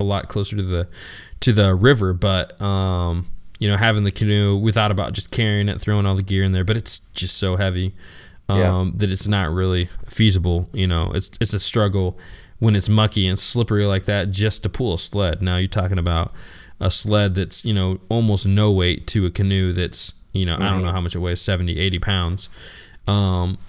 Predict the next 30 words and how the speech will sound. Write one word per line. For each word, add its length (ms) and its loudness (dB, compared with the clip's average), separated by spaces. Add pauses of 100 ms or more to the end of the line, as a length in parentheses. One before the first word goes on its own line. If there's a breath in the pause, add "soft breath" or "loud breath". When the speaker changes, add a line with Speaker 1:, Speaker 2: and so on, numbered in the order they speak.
Speaker 1:
it 120 2
just 220 0
would 100 2
have 80 -2
been 300 -2
nearly 360 2
impossible. 680 -4
And 240 2
then, 320 4 (540 loud breath)
like 140 4
I 40 0
said, 240 -2
when 180 2
we 80 0
can 140 0
drive 320 0
in 100 2
there, 220 2
we 100 0
just 180 -4
drive 220 2
down 220 4
there, 160 2
and 120 2
then 120 2
you 80 0
gotta 180 2
pull 160 -2
the 100 -2
canoe 360 0